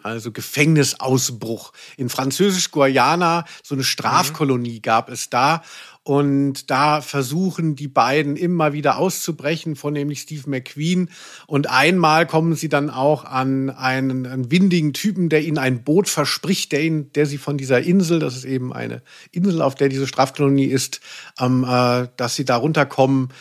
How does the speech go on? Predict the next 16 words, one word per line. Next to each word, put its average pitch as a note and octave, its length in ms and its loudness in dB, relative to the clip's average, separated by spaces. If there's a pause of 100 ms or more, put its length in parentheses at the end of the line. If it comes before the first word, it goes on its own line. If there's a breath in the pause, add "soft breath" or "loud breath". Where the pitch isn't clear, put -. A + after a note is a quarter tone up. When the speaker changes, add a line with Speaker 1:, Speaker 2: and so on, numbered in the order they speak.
(280 loud breath)
Speaker 1:
Und B2+ 460 0
dann A#2 260 -2
holen C#3 240 4
sie A#2+ 200 -8
dieses, A#2+ 400 -8
er A2+ 100 -8
hat, C3 140 -4
er B2 160 -4
hätte D3+ 240 2
ein A#2+ 180 0
Boot D#3 300 2
wieder C3+ 160 2
flott - 340 -6
gemacht. C3 640 -4
Und A2+ 540 -8 (640 loud breath)
natürlich, D#3+ 760 0